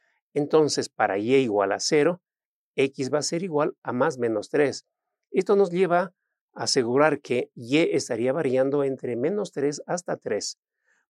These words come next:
Por lo tanto, la integral triple de f de x y de z de v en el contorno V sería igual a la integral entre menos tres a tres de la integral entre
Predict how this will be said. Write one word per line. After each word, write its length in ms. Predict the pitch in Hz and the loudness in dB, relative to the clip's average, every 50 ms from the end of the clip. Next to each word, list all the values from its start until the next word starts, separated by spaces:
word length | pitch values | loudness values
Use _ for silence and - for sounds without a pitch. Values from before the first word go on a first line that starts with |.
| _ | _
Por 180 | - 123 131 - | 0 0 2 2
lo 100 | 143 131 | 0 2
tanto, 480 | - 196 185 180 180 - 226 208 - _ _ _ _ _ _ _ _ _ _ _ _ _ _ _ _ _ | 4 2 2 2 2 2 0 0 0 _ _ _ _ _ _ _ _ _ _ _ _ _ _ _ _ _
la 260 | - 123 113 120 120 | -2 0 2 2 2
integral 520 | 110 98 98 98 - 104 107 131 147 151 147 | 2 0 -2 -2 -2 -2 2 2 2 2 2
triple 500 | - 165 170 156 - - 110 110 107 _ _ _ _ _ _ _ | 0 0 0 0 -2 -4 -6 -6 -6 _ _ _ _ _ _ _
de 200 | - 110 107 127 | -6 0 2 2
f 220 | 143 - - 123 95 | 2 2 0 -2 0
de 160 | 104 101 104 | 0 0 -2
x 260 | 104 _ - 107 101 | -2 _ -8 -10 -8
y 180 | 107 113 127 123 | -4 -2 -2 0
de 120 | 104 104 | 0 -2
z 340 | - - 127 113 - - 127 | -4 -4 -4 -4 -2 -2 0
de 120 | 139 160 | 0 2
v 240 | 151 139 151 151 _ _ _ _ _ - | 2 0 -2 -2 _ _ _ _ _ -8
en 80 | - 104 | -6 -6
el 80 | 104 | -6
contorno 500 | - - - 101 95 - 123 120 147 175 | -6 -8 -14 -10 0 0 2 2 4 2
V 340 | 175 143 135 135 170 180 175 _ _ _ _ _ _ _ | 2 2 2 0 -2 -4 -4 _ _ _ _ _ _ _
sería 440 | - - 151 156 170 180 190 180 | -6 -2 -2 0 0 0 0 -2
igual 440 | 180 170 160 160 160 156 143 117 - _ _ _ _ _ _ _ _ _ | -2 -2 0 2 4 4 4 2 -2 _ _ _ _ _ _ _ _ _
a 100 | - 143 | 0 2
la 120 | 135 131 127 | 2 4 2
integral 480 | 117 113 - 135 127 143 151 151 135 | 2 2 0 2 2 4 4 4 2
entre 260 | 117 110 - - 113 107 | 2 0 -2 -4 -4 -2
menos 300 | 107 107 107 104 101 - | -2 -2 -2 -4 -6 -6
tres 260 | - 123 135 135 170 | -2 -2 0 0 0
a 60 | 175 | -2
tres 420 | - - 139 147 165 - - - _ _ _ _ _ _ _ _ _ _ | -2 0 0 0 0 0 -4 -6 _ _ _ _ _ _ _ _ _ _
de 320 | - 117 110 139 135 127 - - | -8 0 2 4 4 2 0 -2
la 180 | 151 117 117 | 0 0 2
integral 600 | 113 110 - - 123 113 123 135 143 139 - - - | 2 0 0 -2 -2 0 2 2 4 4 2 0 0
entre 460 | 143 143 135 123 - - 110 98 - | 0 0 0 0 -2 -6 -8 -8 -8